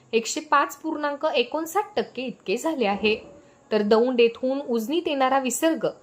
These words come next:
आज संध्याकाळी सहा वाजता दहा हजार तीनशे सात क्युसेक्सने येत आहे, तर उजनीतून भीमेच्या पात्रात जाणारा विसर्ग सीना माढा उपसा सिंचन योजना दोनशे दहा क्युसेक्स, करमाळा तालुक्यातील दहिगाव सिंचन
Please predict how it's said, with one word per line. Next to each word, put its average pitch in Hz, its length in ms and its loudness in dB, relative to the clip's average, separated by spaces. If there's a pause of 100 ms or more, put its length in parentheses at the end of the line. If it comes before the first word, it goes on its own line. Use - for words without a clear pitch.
(240)
आज 294 200 4
संध्याकाळी 339 480 4
सहा 349 360 2
वाजता 330 420 2 (380)
दहा 294 260 2
हजार 330 340 4
तीनशे 330 320 -2
सात 294 260 2 (180)
क्युसेक्सने 269 580 -8
येत 269 340 0
आहे, 190 280 -2 (420)
तर 214 100 -2
उजनीतून 233 680 -2
भीमेच्या 226 420 -2
पात्रात 277 380 0
जाणारा 240 380 -2
विसर्ग 202 500 -2 (460)
सीना 302 420 0
माढा 302 320 2
उपसा 311 420 0
सिंचन 277 500 0 (140)
योजना 226 540 2 (380)
दोनशे 285 340 4
दहा 285 260 0
क्युसेक्स, 330 560 -4 (360)
करमाळा 294 420 4
तालुक्यातील 320 600 -2
दहिगाव 262 380 2
सिंचन 294 500 -2